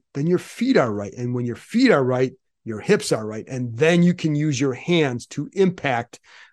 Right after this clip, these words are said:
the play. And I think that's where he's gotta get to. And I think that's a big lesson here is trust th-, all those four words, trust them, and get your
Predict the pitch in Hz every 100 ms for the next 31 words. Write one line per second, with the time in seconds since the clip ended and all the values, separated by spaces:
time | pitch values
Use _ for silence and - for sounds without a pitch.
0 | - 131 - - 208 113 95 131 127 -
1 | 147 110 151 170 - 143 135 123 - _
2 | _ - 131 143 127 110 160 160 139 131
3 | 120 117 139 107 143 147 143 113 190 180
4 | 180 180 160 202 135 110 - _ _ -
5 | - 160 170 - - 143 120 117 139 151
6 | 143 135 160 185 - - 175 165 156 110
7 | - - - 147 - - 117 127 98 85
8 | - - _ - 123 101 147 - 135